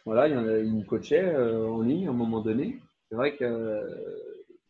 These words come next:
ils sont, ils sont super, eux, ils ont, ils ont plein de jeunes, euh, terribles. Eux, je les ai connus par François, euh, et Xav, d'ailleurs, et François et Xav s'entraînent avec eux, hein. Et puis, euh, dernièrement, je travaille aussi avec Naga.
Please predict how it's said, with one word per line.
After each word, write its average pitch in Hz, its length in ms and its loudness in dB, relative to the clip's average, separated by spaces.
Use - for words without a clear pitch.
ils - 60 -20
sont, 101 180 -12
ils 98 80 -12
sont 101 140 -12
super, 127 440 2
eux, 110 140 2
ils 104 140 -4
ont, 101 80 -4
ils 104 180 -6
ont 98 80 -8
plein 131 180 2
de 127 60 2
jeunes, 131 260 4
euh, 117 180 0
terribles. 123 360 -2
Eux, 120 60 2
je 123 100 2
les 117 80 2
ai 117 60 0
connus 120 220 2
par 120 200 -6
François, 120 440 0
euh, 101 160 -2
et 110 80 -2
Xav, 117 280 2
d'ailleurs, 107 320 -2
et 104 240 -2
François 110 300 -6
et 107 40 -2
Xav 120 200 0
s'entraînent 104 280 -10
avec 107 260 -6
eux, 151 80 -8
hein. 127 80 -16
Et 117 120 2
puis, 135 180 4
euh, 123 80 10
dernièrement, 131 560 4
je 190 100 -4
travaille 131 360 4
aussi 127 180 2
avec 127 180 2
Naga. 123 440 4